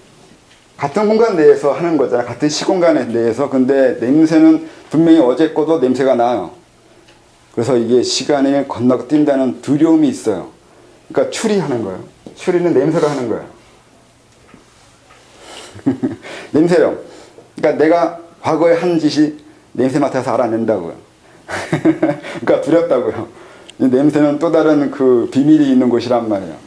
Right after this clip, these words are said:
그래서 소리는 시간이 지나면 안 나는데, 냄새는 시간이 지나도 난다고요. 그러니까 뭘 더 써야 돼요. 그러니까 과거, 미래, 미래까지, 앞으로 벌어질 것까지 머리를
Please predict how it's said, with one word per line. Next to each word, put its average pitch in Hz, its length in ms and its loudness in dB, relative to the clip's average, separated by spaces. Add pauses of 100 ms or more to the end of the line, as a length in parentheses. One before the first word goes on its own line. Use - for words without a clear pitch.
(240)
그래서 123 400 2 (440)
소리는 190 800 0 (560)
시간이 185 320 2
지나면 165 320 4
안 127 160 0
나는데, 135 580 2 (340)
냄새는 165 600 0
시간이 196 520 -2
지나도 160 420 2
난다고요. 139 600 0 (520)
그러니까 127 180 0
뭘 151 180 0
더 156 120 -2
써야 175 260 4
돼요. 117 240 -2 (1800)
그러니까 - 220 -6
과거, 135 280 0
미래, 151 360 0
미래까지, 135 560 0
앞으로 156 320 0
벌어질 156 540 2
것까지 170 680 -2 (240)
머리를 147 480 2